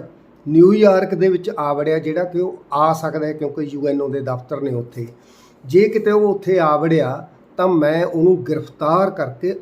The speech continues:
ਅੰਦਰ ਸਿੱਟੂੰਗਾ। ਇਹ ਉਹਨੇ ਐਲਾਨ ਕੀਤਾ ਹੈ। ਸੋ, ਅ, ਅਸੀਂ ਉਸ ਦੀ ਇਸ ਜਿੱਤ ਦੇ ਉੱਤੇ ਖੁਸ਼ੀ ਜ਼ਾਹਰ ਕਰਦੇ ਹਾਂ।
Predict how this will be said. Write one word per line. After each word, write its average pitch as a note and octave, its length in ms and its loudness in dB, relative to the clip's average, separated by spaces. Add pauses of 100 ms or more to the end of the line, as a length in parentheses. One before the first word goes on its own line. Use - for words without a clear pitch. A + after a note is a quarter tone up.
(100)
ਅੰਦਰ E3 260 2
ਸਿੱਟੂੰਗਾ। C3 760 -12 (320)
ਇਹ F3 160 2 (100)
ਉਹਨੇ D3+ 280 -2 (100)
ਐਲਾਨ C#3+ 380 -2
ਕੀਤਾ B2 360 -14
ਹੈ। - 120 -18 (380)
ਸੋ, C#3+ 380 0
ਅ, - 760 -8
ਅਸੀਂ G3 380 2 (640)
ਉਸ E3 220 0
ਦੀ E3+ 280 0
ਇਸ D#3 200 -4
ਜਿੱਤ D#3 180 -6 (120)
ਦੇ F3+ 80 0
ਉੱਤੇ D3+ 320 -4
ਖੁਸ਼ੀ C#3 340 -12
ਜ਼ਾਹਰ C#3+ 260 -4
ਕਰਦੇ E3 400 -4
ਹਾਂ। F3+ 60 -6